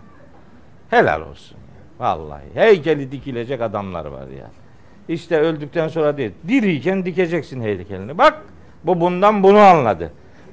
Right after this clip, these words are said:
Bir yiğit daha var mı bunu anlayan diye koyacaksın altına. Bunu yorumlayan filozof. Allah'ım ya Rabbi ya. Demek istedikleri var bu kitabın. Şimdi bu ayetlerin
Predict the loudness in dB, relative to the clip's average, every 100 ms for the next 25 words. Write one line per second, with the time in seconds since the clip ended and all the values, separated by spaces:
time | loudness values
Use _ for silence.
0 | -2 0 0 0 -2 0 8 10 12 10
1 | 10 8 4 4 6 6 6 4 2 0
2 | -4 -4 4 6 6 4 2 2 2 2
3 | -2 -6 -6 -8 -20 -8 0 2 4 6
4 | 8 6 6 6 8 8 6 6 6 6
5 | 4 2 -18 -20 -20 -20 -20 -20 -20 -20
6 | -20 -20 -20 -20 -20 -20 -20 -20 -20 -20
7 | -20 -20 -20 -20 -20 -20 -20 -18 -8 -6
8 | -4 -4 -4 -4 -4 -4 -8 -12 -14 -16
9 | -20 -20 -20 -10 -6 -6 -6 -8 -2 -2
10 | -2 0 2 6 6 4 -2 -4 -4 -4
11 | -12 -10 -6 2 4 4 4 0 -2 -4
12 | -4